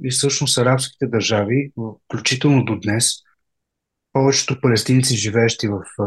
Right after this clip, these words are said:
околните държави, Йордания, Сирия, Ливан и Египет, не получават местно гражданство. Те продължават да се считат като гости на тези страни. Много от тези лагери за седемдесет и пет години се превръщат в, а, съставна част от градовете, където са. Например,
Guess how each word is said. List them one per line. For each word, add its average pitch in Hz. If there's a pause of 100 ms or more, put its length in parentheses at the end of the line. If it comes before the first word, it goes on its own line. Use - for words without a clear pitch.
(140)
околните 107
държави, 110
Йордания, 104
Сирия, 104
Ливан 98
и 110
Египет, 104 (560)
не 131
получават 131
местно 113
гражданство. 95
Те 127
продължават 123
да 120
се -
считат -
като 127
гости 117
на 92 (120)
тези 95
страни. 107 (580)
Много 139
от -
тези 127
лагери 123
за 120
седемдесет 110
и -
пет 120
години 117
се -
превръщат 120
в, 123
а, 110
съставна 123
част 120
от -
градовете, 117
където -
са. 110
Например, 110